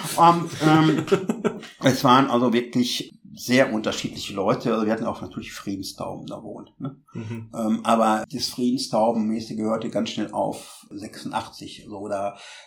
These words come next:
Speaker 1: hattest du eigentlich, glaub ich, keine Fr-, aus, aus den Friedenstauben eher so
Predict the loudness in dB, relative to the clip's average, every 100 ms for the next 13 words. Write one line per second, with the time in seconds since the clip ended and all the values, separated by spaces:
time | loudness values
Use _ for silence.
0 | -8 -6 -6 -6 -4 -4 -6 -8 -12 -8
1 | -6 -4 -6 -6 -6 -6 -12 -10 -8 -8
2 | -6 -6 -6 -4 -2 -2 -2 -2 0 -2
3 | -6 -8 -8 -8 -10 -12